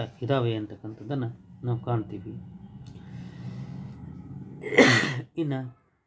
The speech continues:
ಎರಡನೇದು ಏನಪ್ಪ ಅಂದ್ರೆ, ವಾಕ್ ಸ್ವಾತಂತ್ರ್ಯ. ಇಲ್ಲಿ ಎರಡ್-, ಸಾರಿ, ಎರಡನೇದು ಸ್ವಾತಂತ್ರ್ಯದ ಹಕ್ಕು. ಎರಡನೇದು ಸ್ವಾತಂತ್ರ್ಯದ ಹಕ್ಕು.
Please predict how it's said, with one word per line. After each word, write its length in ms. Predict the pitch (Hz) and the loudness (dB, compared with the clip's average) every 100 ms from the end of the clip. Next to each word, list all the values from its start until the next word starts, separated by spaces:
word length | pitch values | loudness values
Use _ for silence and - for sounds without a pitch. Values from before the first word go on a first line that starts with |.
| _ _ _ _ _ _ _ - - 135 | _ _ _ _ _ _ _ -20 4 8
ಎರಡನೇದು 640 | 123 127 135 117 101 - | 8 8 6 4 0 -4
ಏನಪ್ಪ 260 | 120 113 107 | -4 -2 -4
ಅಂದ್ರೆ, 360 | 107 - - 113 | -6 -8 -6 0
ವಾಕ್ 320 | 131 - - - - - | 0 -2 -16 -20 -20 -4
ಸ್ವಾತಂತ್ರ್ಯ. 640 | 117 104 - 104 101 101 - _ - - - - - - _ _ _ _ _ _ _ _ _ _ _ _ _ _ _ _ _ _ 156 | -2 -2 -4 -8 -8 -10 -12 _ -20 -20 -20 -20 -20 -20 _ _ _ _ _ _ _ _ _ _ _ _ _ _ _ _ _ _ 0
ಇಲ್ಲಿ 160 | 123 | 2
ಎರಡ್-, 280 | 110 113 - | 2 0 -4
ಸಾರಿ, 300 | - 120 127 - - | -10 -6 -6 -8 -4
ಎರಡನೇದು 460 | 117 113 123 110 165 - _ _ _ - | 0 2 2 0 -4 -6 _ _ _ 0
ಸ್ವಾತಂತ್ರ್ಯದ 560 | 120 123 147 131 131 | 0 2 2 2 0
ಹಕ್ಕು. 440 | 107 104 - - - - - - - - | 0 -2 -8 -12 -12 -20 -20 -20 -20 -12
ಎರಡನೇದು 440 | 113 107 117 165 170 - - - - - | -10 -8 -6 -2 -2 -4 -20 -20 -20 -6
ಸ್ವಾತಂತ್ರ್ಯದ 680 | 117 113 120 123 120 117 120 165 - - - | 0 0 2 0 0 0 -2 -4 -8 -18 0
ಹಕ್ಕು. 560 | 120 - - 113 107 | 0 0 -6 -4 -4